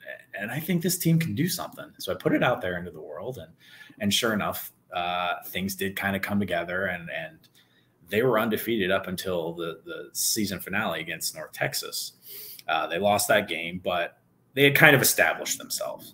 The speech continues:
as, as that team. So I kinda just rode the wave. It's a little bit of a, a, a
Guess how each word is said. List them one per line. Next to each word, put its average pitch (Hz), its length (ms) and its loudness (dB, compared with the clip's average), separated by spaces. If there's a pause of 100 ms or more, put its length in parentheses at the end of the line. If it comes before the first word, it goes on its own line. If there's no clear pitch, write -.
as, - 380 -12
as 85 160 -6
that - 240 -8
team. 73 240 -16 (640)
So 85 580 0
I 87 60 -2
kinda 165 500 4
just 156 220 6
rode 127 200 10
the 123 80 4
wave. 113 460 6
It's 95 160 0
a 101 60 2
little 104 260 0
bit 101 160 0
of 101 160 0
a, 95 420 2 (800)
a, - 480 -14
a - 60 -8